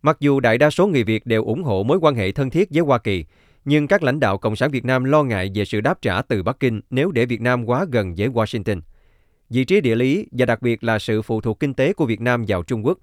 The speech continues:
khiến lãnh đạo Đảng Cộng sản Việt Nam duy trì thái độ không khiêu khích, thỏa hiệp và thậm chí cúi đầu trước Trung Quốc. Cụ thể, Trung Quốc đóng góp một phần ba kim ngạch nhập cảng của Việt Nam,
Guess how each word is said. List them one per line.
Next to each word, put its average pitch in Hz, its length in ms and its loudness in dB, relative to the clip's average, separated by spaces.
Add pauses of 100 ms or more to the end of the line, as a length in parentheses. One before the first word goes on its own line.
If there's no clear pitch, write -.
(240)
khiến 175 220 2
lãnh 147 200 -2
đạo 101 200 0
Đảng 101 220 -4
Cộng 101 180 -2
sản 127 160 -2
Việt 120 140 -4
Nam 120 240 -2
duy 127 180 -2
trì 104 220 -2
thái 143 160 0
độ 92 220 -2
không 135 280 -2
khiêu 120 180 0
khích, 190 200 -2 (280)
thỏa 107 200 0
hiệp 127 240 -2 (260)
và 127 140 2
thậm 113 200 -2
chí 151 180 2
cúi 185 260 0
đầu 98 220 2
trước 143 260 -2
Trung 101 200 -2
Quốc. 135 120 -2 (720)
Cụ 131 180 2
thể, 123 400 0
Trung 156 200 2
Quốc 202 100 4
đóng 156 200 2
góp 190 200 2
một 123 180 0
phần 117 200 -2
ba 143 200 2
kim 143 180 -2
ngạch 113 140 -2
nhập 110 200 -2
cảng 107 220 -2
của 156 80 -4
Việt 107 160 -4
Nam, 107 260 -2